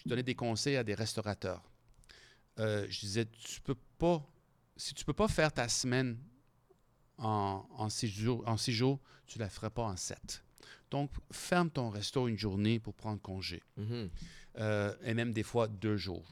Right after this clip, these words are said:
Speaker 1: c'est encore mieux. Et c'est la même chose pour n'importe qui. Tu, faut, ça te prend du temps de repos, du temps pour dire, « Je décroche. » Comme moi, cet après-midi, j'ai rien. Euh, je finis avec toi. Euh, j'ai rien.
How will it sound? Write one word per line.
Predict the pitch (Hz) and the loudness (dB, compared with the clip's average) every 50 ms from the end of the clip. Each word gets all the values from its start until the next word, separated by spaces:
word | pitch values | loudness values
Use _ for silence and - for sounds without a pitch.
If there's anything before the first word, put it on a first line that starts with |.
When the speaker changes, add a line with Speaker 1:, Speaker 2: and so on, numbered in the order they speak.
| - - | -16 -14
Speaker 1:
c'est | 104 - - 98 | -12 -8 -6 -6
encore | 90 92 - 104 98 90 | -6 -4 -2 -2 -2 -2
mieux. | 95 90 85 85 - - - - - - - - - - - - | -2 -2 -4 -4 -6 -10 -16 -18 -16 -16 -18 -20 -20 -20 -8 -4
Et | 120 120 | -2 0
c'est | - 135 | 2 2
la | 123 | 4
même | 131 143 | 4 4
chose | 139 - 202 226 - | 4 2 2 0 0
pour | - - 131 120 | -4 -6 -6 -6
n'importe | 117 123 117 110 110 110 107 110 113 113 110 113 - - _ _ _ - 135 - - 117 107 | -6 -8 -8 -8 -4 -2 0 0 0 0 -2 -4 -10 -20 _ _ _ -8 -4 -2 0 -2 -2
qui. | - - - 151 175 170 - - _ _ _ _ _ _ _ _ _ - | -2 -4 -4 -2 -2 -4 -6 -12 _ _ _ _ _ _ _ _ _ -20
Tu, | 147 - - _ - - - - - _ _ _ _ - - | -20 -20 -20 _ -20 -20 -20 -20 -20 _ _ _ _ -20 -12
faut, | - - - - | -8 -8 -8 -6
ça | 123 - 175 | 0 0 0
te | 180 - | 2 4
prend | - - 190 202 190 | 2 2 2 0 0
du | - 135 117 | -2 -4 -2
temps | - - 135 139 131 | 0 2 2 2 2
de | 117 117 | 0 0
repos, | 101 107 - - - - - - - _ _ - | -2 -2 -2 -4 -6 -8 -10 -14 -20 _ _ -10
du | 110 110 107 | -8 -8 -4
temps | - - 131 131 135 | 0 0 2 2 2
pour | - - 110 107 104 | 0 -2 -4 -6 -4
dire, « | 101 110 120 127 120 - - _ - | -2 0 0 0 -2 -4 -10 _ -10
Je | 107 101 120 | -4 -2 0
décroche. » | 110 110 104 - - 92 98 92 - - - - - - - - - - - - | 0 0 -2 -2 -6 -6 -6 -6 -6 -8 -8 -10 -8 -6 -6 -6 -6 -10 -14 -6
Comme | - 127 123 120 117 110 110 113 - - - | -2 0 0 0 0 -2 -4 -6 -12 -14 -4
moi, | 147 131 135 | 0 0 0
cet | 131 - | 2 2
après-midi, | 123 110 - 123 117 110 113 113 113 131 156 170 - - - _ _ _ _ - _ _ _ | 2 2 2 2 2 2 2 2 4 4 2 2 0 -6 -20 _ _ _ _ -20 _ _ _
j'ai | - - 104 98 | -12 -10 -10 -8
rien. | - - - - - - - - - _ _ - - - - - - - - - - - 120 | -6 -4 -4 -4 -6 -8 -14 -20 -20 _ _ -20 -20 -20 -20 -20 -20 -20 -20 -20 -18 -12 -10
Euh, | 101 95 95 | -10 -8 -8
je | - - - | -8 -10 -8
finis | - 104 101 101 98 | -8 -6 -6 -6 -6
avec | 92 92 90 - | -6 -8 -10 -4
toi. | - 147 156 160 156 - - - - - - _ _ - - | -2 -2 -2 -2 -4 -10 -18 -20 -20 -20 -20 _ _ -10 -6
Euh, | 107 101 101 98 95 95 | -4 -4 -4 -4 -4 -6
j'ai | - 92 95 92 95 | -8 -8 -8 -6 -6
rien. | 98 117 139 143 | -4 -2 -2 -2